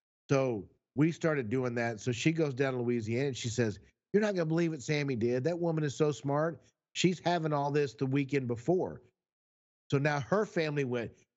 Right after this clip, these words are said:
"That's a great idea. We're gonna do that too." So now, I mean, it did. It, because we're such a big family and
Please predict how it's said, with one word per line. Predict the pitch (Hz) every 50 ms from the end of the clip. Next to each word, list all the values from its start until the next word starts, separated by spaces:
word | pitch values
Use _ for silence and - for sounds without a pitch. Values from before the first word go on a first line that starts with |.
| _ -
"That's | 208 208 208 -
a | 170
great | 147 143 160 156 156 147
idea. | 147 143 139 131 151 196 214 185 151 113 - - _ _ _
We're | - 156 202
gonna | 196 208 175 156
do | 139 139 143 143
that | 139 135 127 117 107
too." | - 190 208 220 160 101 85 73 - - _ _ _ _ _ _ _ _ _ _ _ _ _ _ _ -
So | - 143
now, | 135 139 160 185 202 185 156 147 151 139 123 - _ _ _ _ _ _ _ -
I | 156
mean, | 170 165 156 -
it | 165 156 139 131
did. | 131 185 208 190 160
It, | 139 127 135 143 127 135
because | 151 - - 165 180 160 - 143
we're | 156 156 143
such | - - - 170 165 -
a | 170
big | 147 143 160 143
family | 127 - 143 139 139 143 147 151 151 147
and | 139 127 117 -